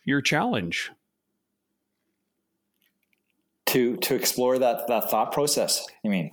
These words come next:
Speaker 1: T-, well, from your end, I
Speaker 2: Yeah.
Speaker 1: understand what you're looking for, but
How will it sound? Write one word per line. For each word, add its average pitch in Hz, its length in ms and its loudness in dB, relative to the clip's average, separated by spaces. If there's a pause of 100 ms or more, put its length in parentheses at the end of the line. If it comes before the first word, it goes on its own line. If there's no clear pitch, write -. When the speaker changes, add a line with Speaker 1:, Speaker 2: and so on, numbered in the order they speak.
(120)
Speaker 1:
T-, - 400 -4
well, 180 320 4
from 196 260 0
your 233 300 2
end, 92 420 -2 (160)
I 160 120 2
Speaker 2:
Yeah. 202 120 4
Speaker 1:
understand 165 480 2
what 151 100 0
you're 120 160 2
looking 190 360 0
for, 92 300 -2
but 123 300 -2